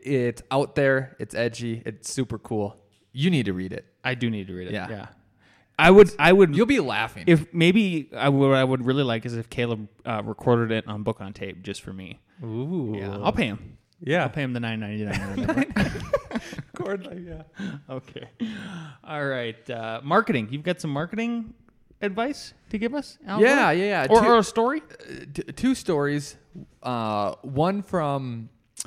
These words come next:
Speaker 1: a, a contractor, and, and, and one from other.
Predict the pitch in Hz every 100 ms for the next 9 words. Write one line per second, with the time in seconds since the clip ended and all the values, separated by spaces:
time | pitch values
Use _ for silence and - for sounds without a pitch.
0 | - _ - 117 127 123 151 165 196 175
1 | 170 180 175 _ _ - 123 113 131 120
2 | 117 123 117 123 147 143 139 117 113 -
3 | - 123 120 110